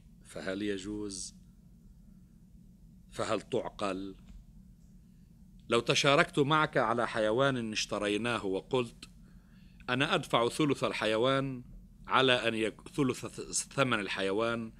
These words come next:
على أن يكون لي ملك ثلثه، تقبل هذه الشراكة في الشرع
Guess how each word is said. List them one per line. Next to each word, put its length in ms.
على 340
أن 80
يكون 640
لي 320
ملك 380
ثلثه، 760
تقبل 440
هذه 380
الشراكة 640
في 140
الشرع 640